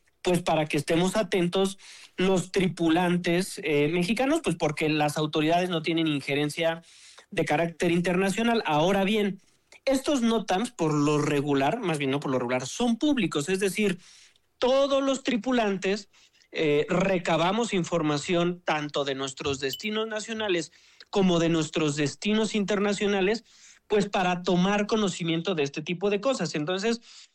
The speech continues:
en ese sentido, pues, sí nos enteramos, ¿no? Es decir,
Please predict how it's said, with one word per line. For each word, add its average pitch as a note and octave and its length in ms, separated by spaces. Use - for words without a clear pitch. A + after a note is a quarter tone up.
en G3 180
ese A#3+ 300
sentido, F#3+ 680
pues, A3 400
sí - 260
nos B3+ 220
enteramos, G#3 680
¿no? F#3+ 140
Es C#4+ 140
decir, G3+ 420